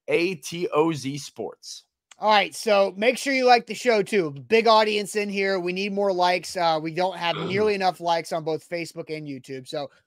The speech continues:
Speaker 2: we need more likes. So the question, Sam, I'm gonna send you to the chat. Uh, what will the Titans' win-loss record be in the last nine games with Will Levis as the starting quarterback, starting with the Tampa Bay Buccaneers,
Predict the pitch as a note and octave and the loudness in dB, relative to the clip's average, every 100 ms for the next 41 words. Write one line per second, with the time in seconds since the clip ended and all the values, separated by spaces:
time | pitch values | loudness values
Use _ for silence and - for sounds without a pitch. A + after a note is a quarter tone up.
0 | - F#3+ B3 A#3+ A#3+ G#3 C3+ - G#3+ F#3+ | -8 -2 2 6 6 6 2 -4 -4 -2
1 | - A#3+ - A3 A3+ A3 G3+ F#3+ - G3+ | 4 2 2 -4 -2 -2 -4 -8 -6 -6
2 | G#3 G3+ G3 - E3+ D#3+ - _ _ _ | -4 -4 -6 -4 -2 -2 -4 _ _ _
3 | _ F3+ F#3 F3 E3 A#3 C4 D4+ D#4+ A3+ | _ 0 0 0 2 2 2 -2 -4 -4
4 | - A#3+ A3+ G#3 E3 G3 A3 G3 F#3 F#3+ | 2 2 0 -8 -2 0 0 0 2 2
5 | - F3 G3 F#3+ F3 C#3 C3 A#2 A2 A#2 | 0 -2 -2 0 -6 -8 -12 -12 -12 -16
6 | _ _ _ _ G3+ G3 F#3 F3 F#3 A3 | _ _ _ _ -6 -2 0 4 4 2
7 | A3 F#3+ F#3 F#3+ G3 G3 E3+ D3+ D3 D3+ | -2 -6 -4 -2 -2 -2 -2 -2 -6 -10
8 | D3 - _ _ _ E3 E3 C#3 F3 G#3+ | -12 -16 _ _ _ -8 -8 -2 4 4
9 | G#3+ F#3 F3+ F#3 - - D#3 F3 G3 A3 | 6 4 2 -4 -8 -10 -4 -2 -2 -6
10 | - A3 G#3+ A3 G3 F3+ D#3+ D3 D3 D#3 | 0 0 0 -4 -4 -4 -2 -2 0 -2
11 | - - G3 F#3+ G3+ A3 G#3+ F#3+ F#3+ G3+ | -6 -4 2 4 4 2 0 -2 0 0
12 | G3 F3 - G3 G3 G3 F#3+ F#3 F3+ F#3 | -2 -6 -8 -6 -6 -4 -2 -2 -2 -4
13 | F3+ F3 F3 E3+ | -4 -2 -2 -6